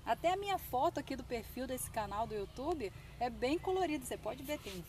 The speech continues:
verde, tem azul. Mas eu te adianto que tanto faz você colocar um acessório, um sapato ou uma meia colorida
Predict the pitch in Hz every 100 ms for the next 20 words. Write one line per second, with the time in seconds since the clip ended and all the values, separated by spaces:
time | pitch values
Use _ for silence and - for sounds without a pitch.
0 | - 202 240 185 185 175 170 165 220 240
1 | - - - - - 214 262 285 294 302
2 | 269 277 277 294 285 294 - - 294 311
3 | - 220 220 202 220 - 220 208 208 -
4 | 202 214 247 - 226 - 220 208 202 190
5 | - - - 254 254 - 220 208 220 226
6 | 226 226 220 254 - 240 214 196 240 220